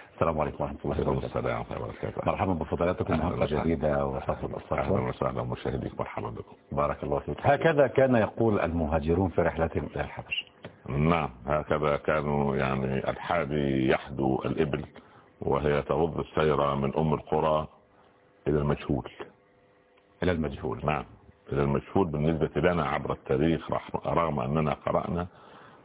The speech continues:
Speaker 2: ولكن المجهول عند المؤمن معلوم، لأن الذي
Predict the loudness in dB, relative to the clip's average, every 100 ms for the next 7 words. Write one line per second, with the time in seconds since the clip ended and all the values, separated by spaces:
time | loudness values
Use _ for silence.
0 | -4 2 2 2 2 2 4 4 2 0
1 | 2 4 4 2 2 2 2 2 2 2
2 | 2 2 2 2 0 -4 -14 _ _ _
3 | _ -20 -20 -20 _ _ -2 2 2 4
4 | 4 4 4 4 2